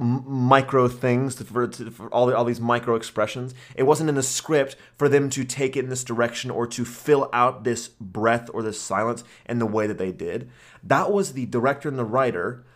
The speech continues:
allowing the actor to have that much agency over that moment.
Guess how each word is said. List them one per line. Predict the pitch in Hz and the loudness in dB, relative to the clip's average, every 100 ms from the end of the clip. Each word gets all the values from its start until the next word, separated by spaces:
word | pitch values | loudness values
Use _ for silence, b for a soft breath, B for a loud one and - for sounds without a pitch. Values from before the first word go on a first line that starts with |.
| b - | b -2
allowing | 123 113 120 160 175 165 | 0 4 4 4 2 0
the | 131 127 | -2 0
actor | 127 147 - 107 98 - | 0 0 -2 -6 -6 -6
to | - | -4
have | 127 123 151 123 95 | -2 0 -2 -2 -6
that | 139 160 - | -4 -2 -4
much | 151 139 131 - _ | -4 -4 -4 -10 _
agency | 147 156 120 107 - 90 b b b _ - | -2 0 -2 -8 -10 -14 b b b _ 6
over | 143 131 127 | 8 8 6
that | 117 113 | 4 4
moment. | 113 107 69 - | 0 -4 -4 -12